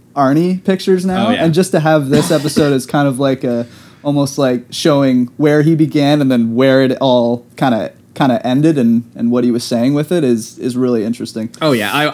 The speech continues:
Speaker 2: I will never be able to think of Arnold Schwarzenegger now and not think of Raw Deal, which is
Speaker 1: Yeah.
Speaker 2: the movie. I, have you seen Raw Deal, Chris?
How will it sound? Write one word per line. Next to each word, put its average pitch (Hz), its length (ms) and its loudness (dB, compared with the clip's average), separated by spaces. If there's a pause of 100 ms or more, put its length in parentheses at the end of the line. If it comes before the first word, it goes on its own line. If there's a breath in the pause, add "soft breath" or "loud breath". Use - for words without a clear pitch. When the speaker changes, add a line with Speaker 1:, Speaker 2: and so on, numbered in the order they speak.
Speaker 2:
I - 40 2
will 190 120 4
never 156 300 0
be 131 160 0
able 120 160 0
to 117 120 -12
think 110 200 -6
of 107 80 -8
Arnold 104 240 -8
Schwarzenegger 107 440 -8
now 107 220 -6
and 110 100 -6
not 101 200 -10
think 107 180 -10
of 104 160 -10
Raw 101 220 -8
Deal, 110 420 -6 (120)
which - 120 -4
is 151 40 4
Speaker 1:
Yeah. 156 140 4
Speaker 2:
the 113 60 2
movie. 117 200 2
I, 123 100 0
have 127 140 -2
you 170 60 0
seen 175 200 -2
Raw 139 180 0
Deal, 131 240 -2
Chris? 151 380 -6